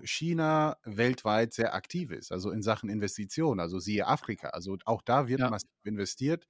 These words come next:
Speaker 1: Äh, auch siehe Balkan, also hier, äh, Richtung Europa. Ich glaube, in Kroatien oder, nee, Quatsch, in Montenegro wurde neulich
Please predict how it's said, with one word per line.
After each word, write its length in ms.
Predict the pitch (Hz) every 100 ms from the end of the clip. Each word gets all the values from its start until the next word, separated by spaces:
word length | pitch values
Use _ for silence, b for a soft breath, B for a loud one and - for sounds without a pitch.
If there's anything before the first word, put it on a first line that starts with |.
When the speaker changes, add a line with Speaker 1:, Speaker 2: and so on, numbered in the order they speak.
| B B B B B B - -
Speaker 1:
Äh, 160 | 120 113
auch 180 | 117 104
siehe 240 | 110 139 107
Balkan, 540 | 113 202 202 104 92
also 160 | 95 98
hier, 260 | 117 120 - _
äh, 80 | 107
Richtung 400 | 107 123 - 117
Europa. 400 | 113 151 160 104
Ich 120 | 98
glaube, 280 | 113 120 120
in 120 | 113
Kroatien 640 | - - 82 113 143 - 151
oder, 180 | 117 104
nee, 240 | 104 117
Quatsch, 260 | - 113 -
in 60 | 107
Montenegro 600 | 101 101 101 185 - 123
wurde 220 | 113 110
neulich 600 | 101 110 139 156 156 -